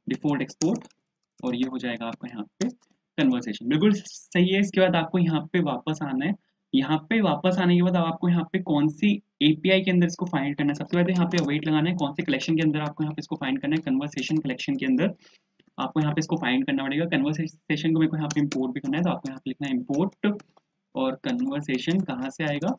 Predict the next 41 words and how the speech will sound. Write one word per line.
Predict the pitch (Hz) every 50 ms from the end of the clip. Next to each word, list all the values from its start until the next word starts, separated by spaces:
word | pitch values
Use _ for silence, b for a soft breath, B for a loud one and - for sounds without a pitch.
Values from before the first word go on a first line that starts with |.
| _ - -
ये | 127 127
आपका | 123 123 - - 135
आएगा | 123 117 117 139 156
यहाँ | 156 143 120 - -
पे | 196 196
model | 175 139 123 120 127 123
के | 117 120
अंदर | 113 107 104
से। | - - -
तो | - _ _ _ _ _ _ _ _ _ - 135 123
जो | 131 131
आपका | 127 127 - 143
यहाँ | 135 135 131 127
पे | - 147 135
model | 127 113 113 107 113 135 147
है | 151 175 233 262 - _ _ _ _ -
और | - 117 - -
उसके | - 127 - - 151
अंदर | 143 135 131 139
से | 139 - 143
आएगा, | 143 143 151
उसके | 147 151 - 147
अंदर | 139 139 135
आपके | 131 131 - 131
पास | 131 -
यहाँ | 127 123
पे | 131 131
एक | -
file | - 123 117 117 131
है | 156 151
conversation | 143 127 123 123 123 127 123 107 - - 160 151
dot | 127 120 131 135 _ _ _ - 196 202 202 - _ _ _ _ - - - -
J | 120 123 120 120
S | 120 -
के | - 143
नाम | 123 113 117 120
से, | - 180
इसके | 175 175 170 160
अंदर | 135 117 120
से | 113 - 120
आएगा, | 107 98 - - -